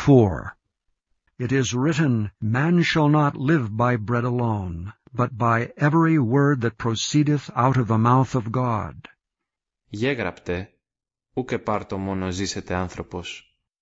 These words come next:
Speaker 2: αλλά επί παντή ρήματι εκπορευομένο δια στόματος Θεού".
Speaker 1: It is written again, "Thou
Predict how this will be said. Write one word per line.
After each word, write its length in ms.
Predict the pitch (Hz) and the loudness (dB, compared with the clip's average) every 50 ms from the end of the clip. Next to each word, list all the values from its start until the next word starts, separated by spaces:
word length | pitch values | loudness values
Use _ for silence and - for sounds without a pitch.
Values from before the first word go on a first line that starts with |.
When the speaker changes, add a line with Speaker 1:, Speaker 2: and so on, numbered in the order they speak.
| _ _ _ _ _ _ | _ _ _ _ _ _
Speaker 2:
αλλά 200 | - 101 98 98 | -6 -4 -2 -2
επί 140 | 95 - 98 | -2 -4 -6
παντή 500 | - - 92 92 92 92 98 113 117 117 | -6 -6 -6 -6 -4 -4 -2 -2 0 0
ρήματι 520 | 110 113 110 107 104 104 101 - - 110 | 0 0 0 0 -2 -2 -4 -4 -4 -4
εκπορευομένο 960 | 104 98 - - - 98 90 92 90 90 90 87 90 92 101 107 113 113 110 | -4 -4 -4 -8 -6 -6 -4 -4 -2 -2 -2 -2 -2 -2 -2 -2 -2 -2 -2
δια 200 | 104 107 98 90 | -2 -2 -4 -4
στόματος 560 | 87 - - 104 95 95 95 92 95 92 - | -4 -6 -6 -6 -4 -4 -4 -4 -6 -8 -8
Θεού". 500 | - - 95 92 95 90 87 - - _ _ _ _ _ _ _ _ _ _ _ _ _ _ _ - | -6 -4 -2 -2 -2 -2 -4 -6 -12 _ _ _ _ _ _ _ _ _ _ _ _ _ _ _ 0
Speaker 1:
It 140 | 147 147 123 | 0 2 2
is 240 | 131 131 120 101 | 4 2 2 0
written 460 | 113 123 143 170 170 196 185 165 156 131 | 0 0 0 2 2 2 2 2 2 2
again, 480 | 165 170 160 139 110 95 85 76 71 85 95 - _ _ _ - - | 2 0 0 0 0 -2 -4 -8 -10 -12 -14 -16 _ _ _ -6 0
"Thou 200 | 120 120 127 | 2 4 4